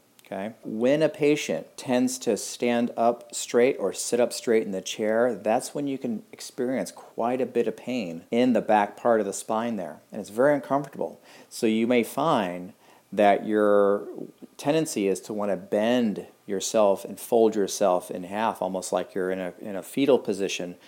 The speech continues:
lying on your side in bed, for example, right? You're not wanting to stand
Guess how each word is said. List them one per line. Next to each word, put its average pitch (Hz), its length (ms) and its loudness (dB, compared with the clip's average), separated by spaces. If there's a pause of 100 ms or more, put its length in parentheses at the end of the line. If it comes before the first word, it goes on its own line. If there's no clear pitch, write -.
(260)
lying 107 300 4
on 104 40 -2
your 95 120 -4
side 104 300 0
in 95 160 -4
bed, 104 240 2
for 92 200 -2
example, 87 520 -10 (280)
right? 95 340 -6 (300)
You're 107 100 0
not 104 220 6
wanting 107 240 2
to 107 100 -6
stand 101 680 -2